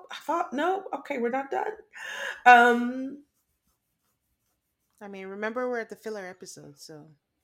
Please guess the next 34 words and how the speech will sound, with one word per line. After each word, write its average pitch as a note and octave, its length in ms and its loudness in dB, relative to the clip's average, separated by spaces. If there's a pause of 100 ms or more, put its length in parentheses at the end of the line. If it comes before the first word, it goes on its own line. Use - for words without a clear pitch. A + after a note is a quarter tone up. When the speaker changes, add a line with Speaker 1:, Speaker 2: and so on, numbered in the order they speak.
(200)
Speaker 2:
no, F3+ 140 -10
we're F3+ 160 -12
not E3 180 -16
done. D#3+ 260 -14 (240)
Speaker 1:
We're F#3+ 100 -10
not - 400 -16 (1700)
done. A#3 160 -6
They F4 180 6
do E4 100 2
not G#3 260 4
say F#3+ 180 4
anything E3+ 380 0
new. B2 200 -8 (320)
Lindy C#4+ 480 4
is C#4 140 -4
crying. - 440 -4 (720)
She G3+ 200 0
can't B3+ 260 4
feel B3+ 200 4
filtered. D#3+ 540 -4 (360)
She - 140 -10
doesn't B3+ 200 8
know C4+ 140 10
where C4 120 8
to C4 80 2
compromise. D#3 640 -4
Lots G#3+ 280 4
and G#3 80 6
lots F#3 200 2
of F3 80 -4
crying. B2+ 340 -6 (140)
Miguel B3 760 4 (260)
says F#3+ 720 2 (280)
that G2+ 440 -4